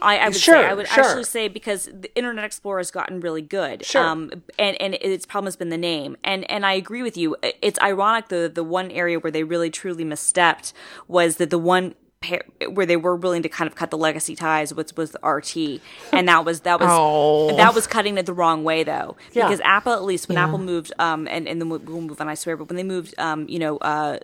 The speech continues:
Speaker 1: uh, uh, micro, um, uh, microprocessor architectures, when they moved from, uh, PowerPC to Intel, you know, Apple built a shim that would basically let people do a universal app so that they could
Speaker 2: Mm-hmm.
Speaker 1: package their old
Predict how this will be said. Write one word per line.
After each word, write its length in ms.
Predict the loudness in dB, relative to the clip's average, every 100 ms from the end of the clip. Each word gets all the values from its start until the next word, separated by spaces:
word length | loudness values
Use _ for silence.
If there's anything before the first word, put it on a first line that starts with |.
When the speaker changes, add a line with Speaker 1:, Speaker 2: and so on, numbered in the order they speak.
| _ _ _ -4
Speaker 1:
uh, 180 | -2 -2 -6 _ _ -4
uh, 140 | -2 2
micro, 260 | 2 2 0 -4
um, 260 | -2 -4 0
uh, 140 | 0 2
microprocessor 640 | 0 -2 -2 -2 -4 -6
architectures, 640 | -6 -6 -12 -12 -12 -12 -8
when 60 |
they 80 | -6
moved 220 | -4 -6
from, 380 | -4 -4 -2 -6 _ _ _ _ _ _ -2
uh, 140 | 0 2
PowerPC 720 | 4 4 4 -4 -4 -4 -6
to 100 | -6
Intel, 600 | -6 -6 -2 0 0 -4 -14 -20 -6
you 80 | -2
know, 120 | 0
Apple 360 | 0 -2 -2 -4
built 600 | 2 2 2 -2 -8 -10 -14 _ -6
a 60 |
shim 580 | -4 -2 0 0 0 -2
that 100 | -2
would 120 | -2
basically 380 | -2 -4 -4 -4
let 180 | -4 -4
people 240 | -8 -8 -6
do 220 | -2 -2
a 20 |
universal 580 | -2 -4 -4 -8 -6 -2
app 200 | -2 -2
so 120 | -4
that 100 | -4
they 80 | -4
could 140 | -6
Speaker 2:
Mm-hmm. 40 | -4 -6
Speaker 1:
package 300 | -4 -10 -8
their 120 | -4
old 400 | -2 0 -2